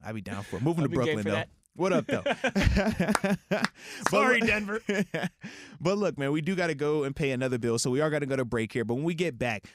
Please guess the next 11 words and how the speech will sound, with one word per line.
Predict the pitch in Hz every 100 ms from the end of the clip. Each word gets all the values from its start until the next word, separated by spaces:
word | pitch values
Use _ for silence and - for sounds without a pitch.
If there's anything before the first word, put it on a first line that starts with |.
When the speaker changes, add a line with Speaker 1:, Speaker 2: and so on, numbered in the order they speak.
| -
Speaker 1:
we | 135
wanna | 180
continue | - 180 180 180 185 175 - 127
getting | 160 165
your | 151
tweets, | - 139 139
your | 143
thoughts, | 143 135 131
your |
comments, | 143 135 135
concerns. | 143 131 135 131 135